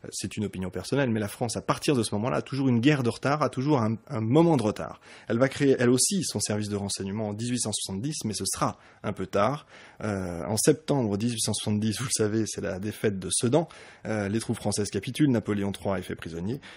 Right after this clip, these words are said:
Euh, Charles Fraissinet va créer, à ce moment-là, le Bureau des reconnaissances. C'est le premier service de renseignement français moderne. Euh, il va rédiger les textes organi-, organisationnels de ce qui va devenir la D G S E.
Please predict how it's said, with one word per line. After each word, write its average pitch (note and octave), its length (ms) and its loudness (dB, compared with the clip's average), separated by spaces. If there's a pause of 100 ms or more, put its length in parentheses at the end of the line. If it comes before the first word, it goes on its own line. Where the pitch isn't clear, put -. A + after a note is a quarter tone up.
(200)
Euh, A2+ 140 2
Charles E3 240 4
Fraissinet C3 580 0
va D3+ 180 -2
créer, G#2 400 -4
à A#2 60 -6
ce - 120 -8
moment-là, G2 300 -4
le A2+ 140 0
Bureau E3 440 6
des B2+ 80 8
reconnaissances. G#2+ 840 0
C'est F#3+ 140 6
le E3 140 4
premier C#3+ 640 4
service C3+ 500 0
de B2 100 2
renseignement A2 540 0
français - 380 -4
moderne. G2+ 600 2 (360)
Euh, G#2+ 300 0
il F3 160 2
va E3 100 4
rédiger A#2 480 2
les A#2+ 160 0
textes - 440 -2
organi-, C#3 500 4
organisationnels A2+ 840 0 (260)
de D#3 160 4
ce D3+ 140 0
qui A#2+ 180 0
va G#2 120 0
devenir G#2 580 2 (160)
la G#2 140 0
D G2+ 160 -2
G G2+ 140 -2
S E2 260 -2
E. - 40 -8